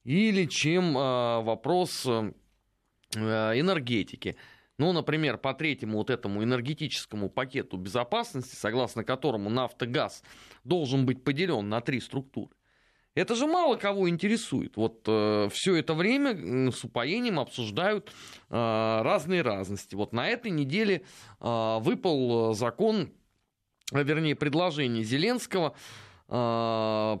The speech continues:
по закону о люстрации. Я так понимаю, что на следующей неделе они все будут обсуждать вопрос, куда же все-таки утекают деньги из Одесского порта. Вместо того, чтобы вызвать на допрос одного отдельно взятого человека, которому Зеленский вернул гражданство.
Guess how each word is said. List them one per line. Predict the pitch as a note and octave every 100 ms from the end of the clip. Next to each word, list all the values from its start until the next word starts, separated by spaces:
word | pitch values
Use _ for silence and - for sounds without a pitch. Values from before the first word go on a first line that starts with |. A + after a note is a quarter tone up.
| -
по | E3 G#3+
закону | D3+ D3 - F#3 G#3 G3 E3+ D3
о | C#3+ D#3 D#3+ E3 E3 E3
люстрации. | G3+ - B2+ F2+ D2+ - C2+ - - _
Я | A#2+ F#3+
так | G#3 G#3
понимаю, | F3 F3 E3 C3+
что | -
на | C#3+
следующей | C3+ C3 A#2 A#2 -
неделе | D3+ E3 G3+ F3+
они | C#3 C#3+
все | - C#3+ C3+
будут | A#2 A#2+ A2+
обсуждать | G#2+ - A#2 G2+ D#3 A2+
вопрос, | A2+ - D#3+ G3
куда | - A2+ B2+ C3
же | G#2
все-таки | G2 - C#3 - D3+ E3
утекают | B2 G2+ C3 A2 G#2+
деньги | F#2 B2 D3+ D3
из | A#2
Одесского | G2 G2 C3 - E3 F3
порта. | - G#2 B1+ - - _ _ - -
Вместо | E3 D#3
того, | C3+ F3+ E3
чтобы | C#3+ D3 C3+
вызвать | D3 E3+ A#2+ A2 A2+
на | A#2
допрос | A2 C3+ G#3 C#4 C#4 - - - - _
одного | B2 B2+ F#3+ C#4+
отдельно | B3 F3 A#3+ G3
взятого | E3 D#3 E3+ - D3+
человека, | - A3+ D4
которому | G3+ D#3 F3 E3+
Зеленский | C#3+ F3 A#3+ -
вернул | C#3 C#3 F3+
гражданство. | D3 C#3 C#3 G#2 D#2 E2+ -